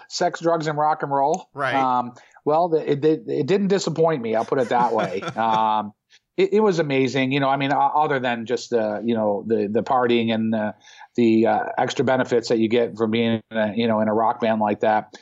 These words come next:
Speaker 1: you know, just the pure joy of playing on stage in front of, you know, you know, anywhere from six to fifty-five thousand people, you know, and, uh,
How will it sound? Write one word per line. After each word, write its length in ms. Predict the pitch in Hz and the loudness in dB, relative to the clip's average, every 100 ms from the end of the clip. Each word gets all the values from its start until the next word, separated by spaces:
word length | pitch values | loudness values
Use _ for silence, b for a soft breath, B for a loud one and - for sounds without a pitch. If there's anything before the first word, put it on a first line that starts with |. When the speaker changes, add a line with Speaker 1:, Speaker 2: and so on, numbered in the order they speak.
| B B | B B
Speaker 1:
you 80 | 175 | 0
know, 80 | 143 | 0
just 180 | 170 | 0
the 80 | - | -2
pure 220 | - 156 | 0 0
joy 360 | 131 139 143 123 | 2 2 2 2
of 120 | 110 | 0
playing 300 | - 127 123 | 0 0 2
on 140 | 110 110 | 0 0
stage 300 | - 117 107 | 0 0 0
in 60 | |
front 260 | 104 117 104 | -2 0 0
of, 140 | 101 | -2
you 100 | 131 | -2
know, 220 | 101 101 B B B B | 0 -2 B B B B
you 100 | 190 | 0
know, 220 | 123 123 123 _ _ 139 | 2 0 -6 _ _ -2
anywhere 240 | 131 123 | 0 0
from 140 | 117 | -2
six 380 | 113 - 147 - | -4 -2 -2 -4
to 360 | - 120 113 110 - | -2 0 2 0 0
fifty-five 500 | 143 131 117 117 110 | -2 -2 0 0 0
thousand 380 | 120 117 113 104 | 2 0 -2 -2
people, 500 | 135 139 101 101 _ | -2 0 -4 -4 _
you 120 | - 117 | -2 0
know, 300 | 107 117 113 | 2 0 0
and, 300 | 117 113 113 | 0 2 2
uh, 220 | 113 107 | 2 2